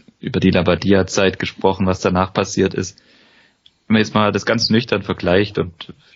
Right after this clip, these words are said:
jetzt mal einen Schindelmeiser ausklammert und einen Mislintat ausklammert, der jetzt natürlich das Ganze extrem geprägt hat in den letzten Jahren,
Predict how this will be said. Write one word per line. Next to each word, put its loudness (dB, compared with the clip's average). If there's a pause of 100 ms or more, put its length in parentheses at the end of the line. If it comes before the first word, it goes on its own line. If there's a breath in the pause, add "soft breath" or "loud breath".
jetzt -18
mal 0
einen -6
Schindelmeiser 2
ausklammert 0
und -2
einen 0
Mislintat 2
ausklammert, 0 (420 loud breath)
der 4
jetzt 0
natürlich 0
das -2
Ganze 0 (720)
extrem -2
geprägt -2
hat -2
in -4
den 0
letzten 0
Jahren, 2